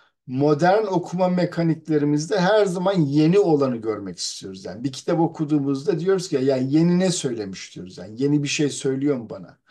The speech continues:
Şimdi modern öncesi dönemde biraz daha farklı. Önemli olan her zaman yeni bir şey öğrenmek değil,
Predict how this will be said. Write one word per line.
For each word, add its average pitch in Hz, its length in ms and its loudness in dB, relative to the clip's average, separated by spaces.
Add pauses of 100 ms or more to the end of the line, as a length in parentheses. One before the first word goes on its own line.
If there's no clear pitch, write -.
(400)
Şimdi 175 520 -2 (380)
modern 151 500 2
öncesi 170 480 0
dönemde 160 400 2 (800)
biraz 175 540 2
daha 202 180 4
farklı. 156 480 0
Önemli 180 420 2
olan 208 220 4
her 175 200 4
zaman 175 240 -2
yeni 151 500 2
bir 180 60 -4
şey 170 260 0
öğrenmek 156 680 0
değil, 170 420 0